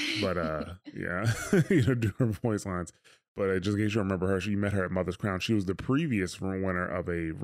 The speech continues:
Speaker 1: of a proving, but her body is on the ground. You run into a Nora Brave who's been injured. I'm like, "Why couldn't it just be, this be Morea, you know, <laughs> instead of him?"
Speaker 2: And then she could say
Speaker 1: And,
Speaker 2: her, her
Speaker 1: uh,
Speaker 2: dying words perfectly and then just die afterwards. Yeah.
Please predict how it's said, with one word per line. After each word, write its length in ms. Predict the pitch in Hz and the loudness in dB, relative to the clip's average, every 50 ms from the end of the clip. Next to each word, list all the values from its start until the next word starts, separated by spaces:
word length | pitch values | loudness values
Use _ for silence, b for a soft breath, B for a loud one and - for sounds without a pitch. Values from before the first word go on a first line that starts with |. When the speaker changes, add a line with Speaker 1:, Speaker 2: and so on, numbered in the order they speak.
| - | -6
Speaker 1:
of 180 | - 90 90 90 | -4 -4 -4 -2
a 260 | 85 85 85 87 - - - | -2 -4 -4 -6 -8 -8 -8
proving, 460 | - - 131 131 101 92 - - - - _ _ _ _ _ _ _ _ _ _ _ _ _ - | -4 0 2 2 2 2 -2 -8 -10 -16 _ _ _ _ _ _ _ _ _ _ _ _ _ -10
but 140 | - 92 85 | -6 -4 -2
her 120 | 90 92 | 0 0
body 340 | 85 80 92 87 87 87 90 | 0 0 0 0 0 0 0
is 140 | 87 85 82 | 0 0 -2
on 100 | 87 85 | -2 -2
the 100 | 87 85 | -4 -4
ground. 500 | 80 90 90 87 85 85 85 85 85 - _ _ _ _ _ - - | -4 -2 -2 -2 -2 -2 -4 -4 -6 -8 _ _ _ _ _ -8 -4
You 120 | 156 196 | -2 -2
run 240 | 202 208 214 214 202 | 0 0 0 0 0
into 260 | 175 160 - 175 147 | 0 0 2 2 2
a 60 | 110 | 4
Nora 320 | 104 101 107 113 110 104 95 | 4 4 4 4 4 4 2
Brave 380 | 85 95 98 90 95 107 107 | 2 0 2 2 2 0 0
who's 140 | - 107 92 | 0 -2 -2
been 160 | 90 95 92 | -2 -4 -6
injured. 300 | - 87 87 92 104 113 | -6 -6 -4 -2 -2 -2
I'm 80 | 110 107 | 0 0
like, 100 | 107 101 | -2 0
"Why 180 | 92 95 117 147 | 0 0 -2 -2
couldn't 240 | - - 254 262 | -2 -2 -2 -2
it 20 | 233 | 0
just 160 | 180 170 147 | -2 -2 -2
be, 100 | 160 156 | -2 -4
this 220 | - 127 139 139 | -2 -2 -2 0
be 120 | 131 139 143 | 2 2 2
Morea, 600 | 131 113 101 92 87 107 147 135 98 - - - - _ _ | 4 4 4 4 2 2 2 0 0 -2 -4 -6 -8 _ _
you 220 | - - - 107 104 | -6 -4 -2 0 2
know, 200 | 110 120 131 123 - - - | 2 4 4 2 2 0 2
<laughs> 180 | 208 170 - - | 2 2 4 4
instead 400 | 190 165 156 - - - 156 131 | 2 2 2 2 0 0 0 0
of 100 | 113 104 | 0 2
him?" 300 | - 135 135 113 98 90 - | 2 2 2 2 0 -2 -2
Speaker 2:
And 140 | 247 247 240 | -2 0 2
then 80 | 247 | 2
she 180 | 233 - 254 262 | 0 0 0 0
could 140 | 240 262 220 | 2 2 2
say 240 | 202 254 240 233 | 4 4 4 6
Speaker 1:
And, 160 | 233 220 220 202 | 4 4 4 4
Speaker 2:
her, 180 | 202 196 - | 4 4 4
her 120 | - 247 226 | 4 4 4
Speaker 1:
uh, 20 | |
Speaker 2:
dying 440 | 202 180 196 196 202 208 214 214 202 | 2 2 2 2 2 2 2 2 2
words 340 | 190 190 190 196 208 196 - | 2 2 2 0 0 -2 -2
perfectly 600 | - 208 180 180 - 208 202 - 214 220 220 208 | -2 -2 -2 -2 -2 -4 -4 -2 -2 0 0 0
and 120 | 190 180 | 0 0
then 160 | 180 180 180 170 | 0 -2 -2 -4
just 220 | 175 170 165 170 | -4 -8 -8 -6
die 260 | 180 165 160 165 180 | -6 -6 -4 -4 -6
afterwards. 800 | 185 190 - 180 - _ - 208 202 208 214 220 226 233 220 - - | -6 -6 -8 -10 -12 _ -10 -8 -6 -4 -4 -4 -4 -6 -8 -10 -12
Yeah. 300 | 185 180 170 190 202 | -10 -10 -8 -8 -10